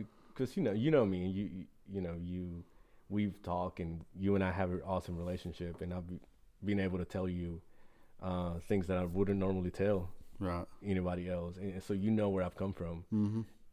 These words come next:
Speaker 1: And, you know, the fact, you know, some days I'll be driving and I'll, I'll just be thinking about how I was so lost and I thought I had it all under control.
Speaker 2: Right.
Speaker 1: I was like, "No, I'm good. Like, I know what to do."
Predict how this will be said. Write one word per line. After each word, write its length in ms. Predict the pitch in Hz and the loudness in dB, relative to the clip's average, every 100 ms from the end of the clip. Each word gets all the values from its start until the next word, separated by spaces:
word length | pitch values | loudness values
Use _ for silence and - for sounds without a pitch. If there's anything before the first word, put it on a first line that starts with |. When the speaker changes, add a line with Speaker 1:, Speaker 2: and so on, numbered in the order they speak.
| - - | -14 -2
Speaker 1:
And, 580 | 98 95 92 90 87 - - - - - - - - | 0 2 2 0 -2 -6 -14 -20 -20 -20 -20 -20 -6
you 80 | 120 | 0
know, 100 | 113 | 2
the 100 | 101 | 2
fact, 320 | - 120 117 120 | 2 4 4 4
you 240 | 123 123 | 6 8
know, 80 | 120 | 10
some 220 | - 139 | 10 10
days 200 | 123 113 | 10 10
I'll 80 | 113 | 6
be 120 | 110 | 6
driving 480 | 98 101 101 101 101 - - - - - - - - | 6 6 6 2 0 -8 -14 -12 -12 -12 -12 -12 -6
and 500 | 98 95 95 92 87 - - | 0 2 2 2 -2 -6 -4
I'll, 220 | 95 92 - | -2 -2 0
I'll 220 | 98 92 | 0 0
just 220 | 87 92 | -2 -2
be 80 | 95 | -2
thinking 300 | - 95 90 | -2 -2 0
about 260 | 90 90 87 | -2 -2 -2
how 360 | 87 87 87 - - - - - - | -2 -4 -6 -10 -20 -20 -20 -18 -2
I 100 | 101 | 0
was 140 | 92 | 0
so 160 | - 101 | 0 0
lost 540 | 98 92 95 85 - | 2 2 0 -2 -6
and 80 | 92 | -4
I 60 | 73 | -2
thought 220 | - 98 | -2 0
I 40 | |
had 180 | 92 90 | 0 -2
it 40 | |
all 340 | 90 90 90 87 - | -2 -2 -4 -6 -4
under 180 | 95 90 | -2 -2
control. 500 | 87 - 170 - 104 - | -6 -4 -4 -4 -12 -6
Speaker 2:
Right. 260 | 101 90 87 - - | -2 -2 -4 -14 -6
Speaker 1:
I 80 | 110 | -2
was 120 | 101 | 0
like, 140 | 107 101 | 0 2
"No, 100 | 107 | 2
I'm 180 | 113 143 | 2 6
good. 180 | 131 123 | 6 6
Like, 260 | 98 - - - - - | 4 0 -12 -18 -14 0
I 140 | 110 | 2
know 180 | 107 113 | 6 10
what 140 | 127 - | 8 8
to 60 | |
do." 380 | 110 110 98 | 6 6 6